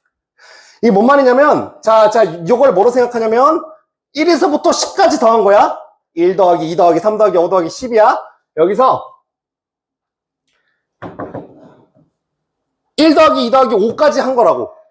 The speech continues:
이 일에서부터 십, 이건 일에서부터 오. 그럼 뭐겠어? 육에서부터 십이겠지. 그 얘기야, 이 얘기가.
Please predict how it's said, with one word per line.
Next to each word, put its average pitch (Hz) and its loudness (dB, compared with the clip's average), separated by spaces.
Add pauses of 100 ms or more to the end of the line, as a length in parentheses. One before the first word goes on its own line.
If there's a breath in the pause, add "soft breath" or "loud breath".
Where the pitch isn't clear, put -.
(880)
이 208 -2
일에서부터 254 0
십, - -2
이건 254 2
일에서부터 269 0
오. 226 2 (160)
그럼 262 0
뭐겠어? 196 0 (360)
육에서부터 269 -2
십이겠지. 233 -4 (680)
그 277 0
얘기야, 349 2
이 180 -2
얘기가. 123 -4